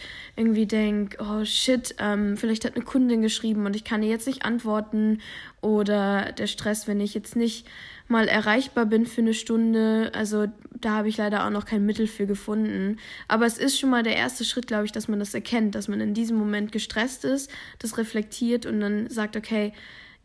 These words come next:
mm, wenn das nochmal passieren sollte,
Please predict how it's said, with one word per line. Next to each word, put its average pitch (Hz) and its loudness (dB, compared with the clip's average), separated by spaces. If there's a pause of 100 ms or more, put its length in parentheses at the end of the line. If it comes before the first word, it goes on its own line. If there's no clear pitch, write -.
(600)
mm, 220 0 (160)
wenn 226 0
das 226 -2
nochmal 220 -2
passieren 220 0
sollte, 208 0